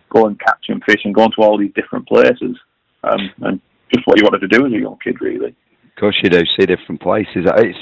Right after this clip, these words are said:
Speaker 2: it's a funny one, 'cause, like, your, your neck of the woods up there, it's not really seen as a, as a great scene, if you like, match fishing scene as such.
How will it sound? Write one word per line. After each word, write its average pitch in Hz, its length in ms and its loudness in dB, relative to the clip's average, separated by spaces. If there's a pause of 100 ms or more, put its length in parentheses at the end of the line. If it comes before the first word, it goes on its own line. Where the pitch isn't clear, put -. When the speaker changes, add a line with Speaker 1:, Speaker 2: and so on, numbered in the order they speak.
(120)
Speaker 2:
it's 101 140 -8
a - 80 -16
funny 208 160 0
one, 98 240 4
'cause, 101 160 -6
like, 117 220 4
your, 127 260 4
your 151 180 2
neck 131 220 -2
of 107 60 0
the 107 80 2
woods 95 320 -2
up 90 120 -2
there, 80 360 2 (320)
it's 104 140 -12
not - 180 -8
really 101 280 0 (280)
seen 95 240 0
as 87 100 -2
a, 82 220 2 (480)
as 95 120 -2
a 90 80 0
great 101 340 2 (500)
scene, 95 380 0 (160)
if 80 160 -2 (100)
you 85 60 6
like, 78 240 4
match - 260 0
fishing 85 400 -4
scene 78 220 -2
as - 160 -6
such. - 140 0